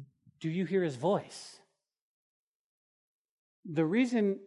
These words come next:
sometimes we don't hear his voice, church, is because we don't understand his responsibilities. You go, "How so?" Well, let's close with this, okay? Let's close with this. Say goodbye to John and turn, um,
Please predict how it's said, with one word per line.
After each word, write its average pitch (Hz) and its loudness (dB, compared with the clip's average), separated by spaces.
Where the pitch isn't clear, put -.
sometimes 185 0
we 170 2
don't 175 2
hear 165 4
his 131 0
voice, 165 -2
church, 233 0
is 151 -10
because 139 -6
we 151 0
don't 170 0
understand 147 0
his 135 -6
responsibilities. 113 -10
You 131 -8
go, 135 0
"How 131 0
so?" 120 -6
Well, 127 0
let's 196 4
close 170 4
with 143 -2
this, - -8
okay? 151 4
Let's 160 2
close 160 2
with 143 -6
this. - -8
Say 220 6
goodbye 220 8
to 240 4
John 170 6
and 156 2
turn, 196 4
um, 147 6